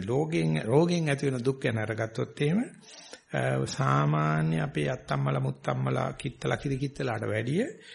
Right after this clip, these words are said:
අද අපි, අ, මේ වෛද්‍ය ශාස්ත්‍රය සඳහා රක්ෂණ සංස්ථාවල් වල බැංකුවල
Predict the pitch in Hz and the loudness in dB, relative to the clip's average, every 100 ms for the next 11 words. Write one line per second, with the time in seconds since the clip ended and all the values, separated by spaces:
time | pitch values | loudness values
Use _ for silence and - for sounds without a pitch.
0 | - - 110 131 120 117 131 143 143 - | -16 -10 -2 2 2 0 -2 -2 -4 -6
1 | - - - - 92 90 90 90 104 117 | -14 -20 -12 -8 -8 -8 -8 -8 -6 -6
2 | 120 135 127 135 127 - 143 127 127 139 | -4 -4 0 0 -2 -2 -4 -2 0 0
3 | 135 196 226 - - - - 131 - - | 0 0 -2 -8 -20 -20 -6 -6 -4 -2
4 | 131 - 127 117 - 135 131 139 147 160 | -2 -2 -2 -4 -2 0 2 2 0 0
5 | 135 120 123 - 135 135 | 0 -2 -4 0 2 2